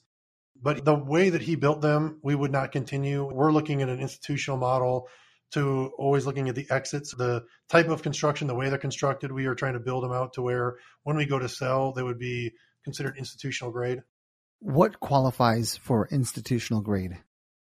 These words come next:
Speaker 1: Well, obviously the pole barn style is not their favorite. We had some construction folks out and they felt that the way that he built them, they're all made out of metal and they're very well put together. But mainly what we see is a lot of institutional grade likes brick and mortar or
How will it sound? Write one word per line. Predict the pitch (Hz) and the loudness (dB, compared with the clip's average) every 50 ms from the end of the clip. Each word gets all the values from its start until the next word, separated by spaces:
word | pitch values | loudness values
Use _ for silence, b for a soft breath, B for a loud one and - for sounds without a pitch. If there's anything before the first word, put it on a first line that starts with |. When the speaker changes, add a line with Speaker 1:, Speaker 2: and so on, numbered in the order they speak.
| _ _ - | _ _ -6
Speaker 1:
Well, | 160 156 165 160 | -2 0 4 4
obviously | 160 165 165 - 165 | 4 4 2 -2 -6
the | 131 | -6
pole | - - 170 190 180 | -4 0 0 2 2
barn | 156 147 139 131 - | 2 2 0 0 -2
style | - - 135 139 135 131 | -2 0 2 4 4 2
is | 123 135 | 2 0
not | 135 135 143 | -2 -2 -4
their | 135 117 | -4 -6
favorite. | - - 131 120 113 110 117 117 123 127 131 | -6 -6 -6 -4 -4 -4 -4 -6 -6 -4 -4
We | 143 135 | -2 0
had | 151 165 156 160 | 0 0 0 -2
some | 147 127 | -4 -8
construction | - 135 117 - 147 143 139 - 139 | -8 -10 -6 -4 -2 -2 -2 -4 -4
folks | - 143 135 123 - - | -4 -4 -4 -4 -2 -2
out | 135 131 131 | -2 -2 -2
and | 127 120 117 B B B B B B - | -4 -6 -8 B B B B B B 2
they | 156 180 180 | 4 4 4
felt | 175 - 165 151 147 - 131 | 6 4 4 4 4 2 0
that | 139 127 127 - - | 0 0 -2 -4 -6
the | 139 135 | -4 -2
way | 127 139 143 | 0 0 0
that | 139 139 117 | 0 0 -2
he | 143 151 | -4 -2
built | 123 135 131 135 135 | 0 0 0 0 -2
them, | 143 131 | -2 -2
they're | 123 127 131 | 0 2 2
all | 131 131 127 | 2 2 2
made | 135 131 | 0 -2
out | 127 131 | -2 -2
of | 127 107 | -2 -2
metal | 120 120 123 127 127 123 123 123 117 113 | -2 -2 0 0 2 2 2 2 0 -2
and | 110 110 104 B B B B B B B - | -4 -8 -10 B B B B B B B -2
they're | 139 139 | 0 2
very | 135 160 156 139 | 4 4 2 2
well | 120 127 135 139 135 | 2 2 0 0 0
put | - - - | -2 -4 -8
together. | - 123 123 123 127 135 135 123 | -6 -2 0 0 2 2 2 0
But | 123 123 120 - 143 | 0 -2 0 4 6
mainly | 165 190 196 180 165 151 143 139 127 b b b b b | 6 8 8 8 6 6 6 4 2 b b b b b
what | - 156 151 | 0 2 4
we | 165 175 | 4 4
see | 165 - - 151 143 139 139 | 4 2 -2 -2 0 0 2
is | 131 123 120 | 2 2 4
a | |
lot | 135 147 147 | 4 4 2
of | 147 147 | 2 0
institutional | 139 - - - 156 143 - 147 127 | -4 -6 -6 -4 -4 -2 -2 -2 -2
grade | 117 135 131 131 127 | 2 2 2 2 2
likes | 127 131 131 120 - - - - - | 2 2 0 0 -4 -8 -12 -6 -4
brick | 143 143 - | -4 -4 -4
and | 139 127 | -4 -2
mortar | 123 123 127 123 123 123 127 127 | 0 0 2 2 4 4 2 2
or | 123 113 113 117 117 113 113 117 117 | 0 -2 -2 -2 -2 -2 -2 -2 -4